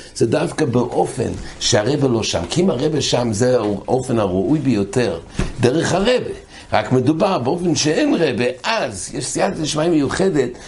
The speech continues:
מדגילים זה לזה, הקדוש ברוך הוא אוהבון. אומרת הגמרא, אומר רבא בר רבי שמעון בן לוקיש, גודל, המלווה יויסר מלא יישא צדקה.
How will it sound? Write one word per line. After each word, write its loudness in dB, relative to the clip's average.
מדגילים 2
זה 4
לזה, 2
הקדוש 2
ברוך 2
הוא 4
אוהבון. 0
אומרת 4
הגמרא, 4
אומר 2
רבא 0
בר 2
רבי -2
שמעון 2
בן 2
לוקיש, 0
גודל, 2
המלווה 2
יויסר 0
מלא 2
יישא -2
צדקה. -4